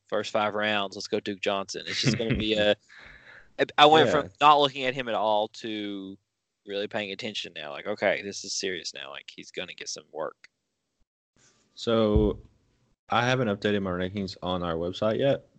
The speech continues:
Speaker 2: fantasyformula dot com. And I, I, I went to check, and I had him thirty-sixth before the injury, which is, seems pretty high.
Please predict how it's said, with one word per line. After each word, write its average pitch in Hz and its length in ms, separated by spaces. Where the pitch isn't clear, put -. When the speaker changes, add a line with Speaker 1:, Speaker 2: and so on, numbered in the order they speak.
Speaker 2:
fantasyformula 78 680
dot 73 160
com. 85 180
And 90 580
I, 95 360
I, 90 120
I - 40
went 101 180
to - 80
check, 92 420
and 85 400
I 92 100
had 117 160
him 92 500
thirty-sixth 92 800
before 92 640
the 113 140
injury, 135 400
which 92 160
is, 90 200
seems 160 300
pretty 139 200
high. 87 280